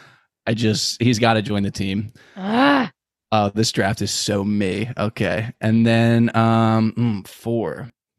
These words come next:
Speaker 1: This is so interesting. This is such a cr-, oh, you know what? Oh, man, I'm t-, between two people so hard, and one of them is just not, like, a,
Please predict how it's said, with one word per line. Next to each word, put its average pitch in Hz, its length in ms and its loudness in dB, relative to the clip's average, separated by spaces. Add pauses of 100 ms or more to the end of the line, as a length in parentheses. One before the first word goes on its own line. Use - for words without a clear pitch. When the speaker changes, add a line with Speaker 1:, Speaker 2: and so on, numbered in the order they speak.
(420)
Speaker 1:
This 127 160 -4
is 135 80 -4
so 104 280 -4
interesting. - 760 -12 (260)
This 139 260 2
is 131 140 2
such - 760 0
a 110 80 -4 (220)
cr-, - 180 -14
oh, 208 380 2
you 143 140 -2
know 170 120 4
what? 196 320 2 (500)
Oh, 110 260 0
man, 104 160 2
I'm 110 160 4
t-, - 80 -10
between 156 340 0
two - 180 2
people 139 360 0
so 117 260 0
hard, 107 300 2
and 101 160 -4
one 101 160 0
of 113 100 0
them 120 240 2
is 110 240 -2
just - 300 -8
not, 104 500 0
like, 101 240 -4
a, 104 400 -2